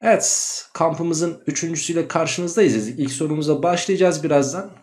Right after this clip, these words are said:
Ee, ilk sorumuzda videomuza başlamadan önce kanalıma abone olup bu videoyu da beğenmeyi unutmazsan ben mutlu olurum. İlk sorumuza sevgili gençler başlayalım şöyle hafiften. İlk sorumuz limit ve süreklilik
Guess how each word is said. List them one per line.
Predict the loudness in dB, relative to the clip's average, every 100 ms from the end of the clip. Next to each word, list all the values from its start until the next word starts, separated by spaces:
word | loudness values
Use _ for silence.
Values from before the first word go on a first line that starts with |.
| -14
Ee, | -8 -4 -2
ilk | -2 -2
sorumuzda | -2 0 0 2 2
videomuza | 2 2 2 2
başlamadan | 2 0 -2 -2 -2
önce | 0 0 0 -4 -8 -20 _ _
kanalıma | 4 4 6 2 0
abone | 2 2
olup | 2 0 -6 -18 _ _ _ _ 2
bu | 4
videoyu | 4 2 0
da | -4 -6 0
beğenmeyi | 2 2 0 -6 -4
unutmazsan | -2 -2 -2 -4 -2 -2 -4 -12 _ _ _ _
ben | 0 0 -4 0
mutlu | 0 2 6
olurum. | 6 4 -6 -20 _ -20 -20 -20 _ -20 _
İlk | -4 0
sorumuza | 2 2 2 0
sevgili | 0 -2 -2 0
gençler | 0 0 -4 -8 -12 -20 _ _ _
başlayalım | 2 2 2 2 2
şöyle | 2 2
hafiften. | -2 -8 -6 -6 -6 -16 _ _ _ -20 _ _ _ _ _ _ _ _
İlk | -6 0
sorumuz | 2 2 2 0
limit | 0 0
ve | 0
süreklilik | 2 2 2 0 -2 -2